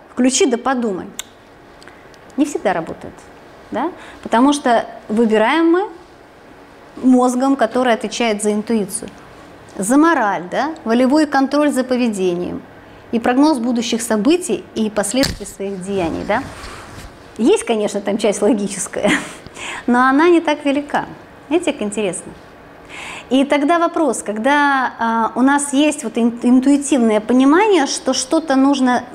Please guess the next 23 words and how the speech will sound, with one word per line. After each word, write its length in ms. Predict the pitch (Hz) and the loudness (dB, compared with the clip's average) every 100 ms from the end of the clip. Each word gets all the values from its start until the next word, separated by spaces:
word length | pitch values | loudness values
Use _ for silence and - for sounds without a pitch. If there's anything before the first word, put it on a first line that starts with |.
| - | 0
менять, 500 | 254 277 330 403 403 | 4 6 6 2 0
например, 360 | 226 240 240 | -6 -2 0
или 120 | 226 226 | 0 2
куда-то 380 | 247 269 269 | 0 0 0
нужно 300 | 247 247 247 | 0 2 0
пойти, 480 | 240 240 240 - 302 | 0 -2 -2 0 -2
что-то 280 | 294 254 240 | 0 -4 -2
нужно 320 | 240 233 233 | -2 0 -2
сделать. 500 | 233 220 202 - - - - - - - - - - - | -2 0 0 -2 -8 -18 -20 -20 -20 -20 -20 -20 -12 -2
Давайте 320 | 233 370 349 | 0 0 -2
подумаем, 420 | 330 302 220 190 - | -2 0 0 -2 -4
а 80 | |
что, 340 | - - 359 415 | -4 -2 0 0
собственно 440 | 196 190 - 226 | -2 -6 -4 -2
говоря, 360 | 214 220 269 311 | -2 0 0 0
тогда, 300 | 208 214 - | 0 0 0
тогда, 460 | 196 208 208 254 | -2 -4 0 0
ну, 300 | 220 233 175 - - - - - - | 2 2 0 -4 -16 -20 -20 -18 -8
что 200 | - 359 | 0 2
нужно 240 | 254 196 | 2 0
сделать, 360 | 180 151 - - - - - | -4 -6 -10 -16 -20 -20 -18
грубо 220 | 180 - - | -14 -12 -12
говоря? 260 | 185 - | -14 -14